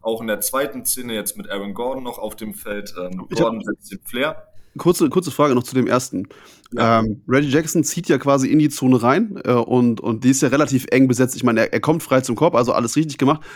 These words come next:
Speaker 2: Aber warum zieht in der Situation Jokic nicht noch ein Stück weit raus, um, um den Verteidiger mit rauszuziehen, damit, äh, Jackson noch mehr Platz hat?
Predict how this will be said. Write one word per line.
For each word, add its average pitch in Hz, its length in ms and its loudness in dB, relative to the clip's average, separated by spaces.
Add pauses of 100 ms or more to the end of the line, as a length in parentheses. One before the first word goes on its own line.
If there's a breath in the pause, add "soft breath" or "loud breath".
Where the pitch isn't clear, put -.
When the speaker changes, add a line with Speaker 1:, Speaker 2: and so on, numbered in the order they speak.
(160 loud breath)
Speaker 2:
Aber 120 340 2
warum 180 580 2
zieht 208 320 -2
in - 100 2
der 147 160 4
Situation 156 720 2
Jokic 143 420 2
nicht 135 140 4
noch 131 100 2
ein 135 80 2
Stück 175 240 -2
weit 185 200 0
raus, 156 240 2
um, 131 160 6
um - 180 2
den 123 160 4
Verteidiger 143 340 2
mit 139 140 2
rauszuziehen, 147 360 0
damit, 127 200 4
äh, 120 180 2
Jackson 127 280 0
noch 123 100 2
mehr 113 140 0
Platz - 220 -6
hat? - 180 -10